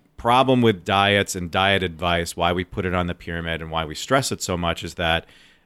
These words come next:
everybody's talking smack. Nobody's doing what's right. So what's right when it comes to a diet isn't sexy. It isn't attractive.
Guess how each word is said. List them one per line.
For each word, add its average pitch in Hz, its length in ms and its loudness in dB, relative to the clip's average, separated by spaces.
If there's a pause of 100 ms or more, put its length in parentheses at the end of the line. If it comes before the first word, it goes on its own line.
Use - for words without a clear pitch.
(1200)
everybody's 120 720 4
talking 95 460 -2
smack. - 380 -4
Nobody's 110 460 2
doing 101 460 -4
what's 90 260 -4
right. 82 260 -2
So 92 160 -4
what's 104 340 0
right 104 460 0 (100)
when 120 240 0
it 113 60 -4
comes 117 260 -4
to 117 100 -4
a 117 40 -2
diet 113 400 2
isn't 147 280 2
sexy. 92 480 -2
It 92 80 0
isn't 123 200 2
attractive. 101 640 -2